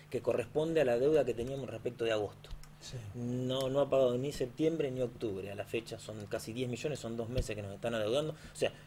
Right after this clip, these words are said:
Speaker 1: están pagando más atrasado,
Speaker 2: Claro.
Speaker 1: pero te quiero decir, ya hace sesenta días hace que, que pami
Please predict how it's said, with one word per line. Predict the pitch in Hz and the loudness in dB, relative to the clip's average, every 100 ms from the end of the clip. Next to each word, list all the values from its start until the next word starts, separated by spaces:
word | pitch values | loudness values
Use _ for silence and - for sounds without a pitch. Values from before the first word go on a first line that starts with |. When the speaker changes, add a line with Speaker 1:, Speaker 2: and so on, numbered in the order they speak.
| - - - | -20 -20 -18
Speaker 1:
están | - 143 139 | 0 2 8
pagando | 147 160 | 8 8
más | 147 151 | 6 4
atrasado, | 123 120 - 143 104 | 2 6 8 10 8
Speaker 2:
Claro. | 101 131 | 2 -2
Speaker 1:
pero | 107 | -2
te | 110 | -2
quiero | 123 | 0
decir, | 127 - 113 - - - | 0 0 -6 -8 -6 2
ya | 147 | 2
hace | - - 131 - - | 2 2 0 0 -8
sesenta | - 123 165 175 151 | -4 2 2 6 8
días | 180 190 190 - - | 10 10 6 0 -10
hace | 127 - 117 | -8 -6 -4
que, | 113 104 104 | -2 -2 -2
que | 117 | -6
pami | 110 139 156 165 | 4 6 6 -4